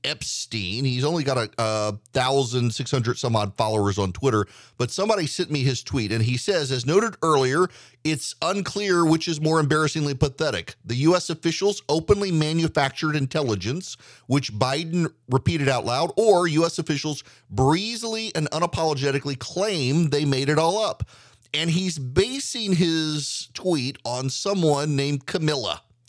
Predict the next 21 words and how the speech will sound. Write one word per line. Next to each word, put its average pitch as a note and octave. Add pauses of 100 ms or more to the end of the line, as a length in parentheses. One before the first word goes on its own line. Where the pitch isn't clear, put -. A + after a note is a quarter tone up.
(380)
She's -
got C#3+
twenty G#3
thousand E3
followers. A#2 (1040)
And E3+
she G3
writes G3+
this D#3
in C3+
her C#3
tweet, B2+
"Three G#3
U A#3
S G3+
officials D3+
tell C#3+
N D#3
B E3+
C F#3+
News B2